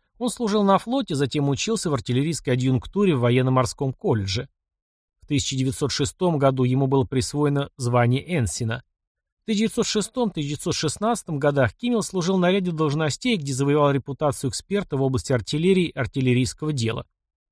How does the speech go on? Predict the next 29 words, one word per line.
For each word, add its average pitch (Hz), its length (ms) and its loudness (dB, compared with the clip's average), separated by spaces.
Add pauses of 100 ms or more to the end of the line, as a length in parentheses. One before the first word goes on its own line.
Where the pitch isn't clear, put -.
(260)
После 135 300 2
обучения 131 460 2
артиллерийскому 127 720 2
делу 127 280 2
в 113 40 0
Бюро 131 240 4
артиллерии 131 540 2
в 117 80 0
Вашингтоне 127 720 -2 (320)
он 202 140 -2
служил 220 300 0
на 208 80 4
линкорах 160 520 2
"Джорджия", 190 600 4
"Висконсин" 165 720 0
и 226 180 -6
"Луизиана". 156 800 0 (100)
Дважды 220 340 2
был 202 140 4
помощником 165 640 0
директора 147 480 2
по 135 260 4
артиллерийским 139 640 0
стрельбам 175 480 0
при 139 120 -2
Министерстве 135 560 0
В 127 80 2
М 131 140 6
Ф. 107 280 -2